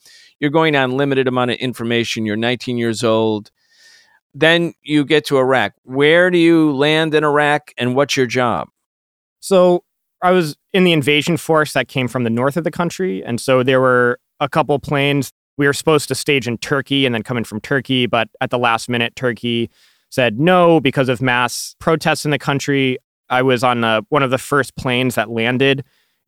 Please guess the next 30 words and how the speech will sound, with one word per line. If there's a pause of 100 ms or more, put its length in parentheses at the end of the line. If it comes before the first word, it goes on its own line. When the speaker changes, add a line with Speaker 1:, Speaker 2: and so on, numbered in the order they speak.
(100)
Speaker 2:
We
were
in,
like,
a
convoy
of (180)
eight
planes.
And
the
first
three,
everyone
parachuted
out,
and
then (200)
we
landed. (520)
This
is
in
northern
Iraq.
And
so
when
we
landed,